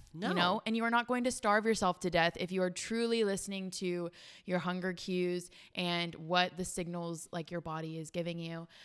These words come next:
Speaker 2: Um, I love the scale, too, of, of, um, one to ten, like, the hunger scale. And that's something that I'm personally working on in my recovery is, like, okay, how hungry am I actually? Because,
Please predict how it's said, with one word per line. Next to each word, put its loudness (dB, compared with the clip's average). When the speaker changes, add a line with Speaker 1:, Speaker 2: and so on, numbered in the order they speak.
Speaker 2:
Um, 2
I 6
love 6
the 8
scale, 4
too, 2
of, 0
of, 0
um, -4
one 0
to -4
ten, -2
like, -4
the -4
hunger -4
scale. 0
And -2
that's 0
something -2
that 4
I'm 2
personally -2
working -4
on -4
in -6
my 0
recovery 0
is, -4
like, -6
okay, -4
how 8
hungry 0
am 0
I 4
actually? -2
Because, -2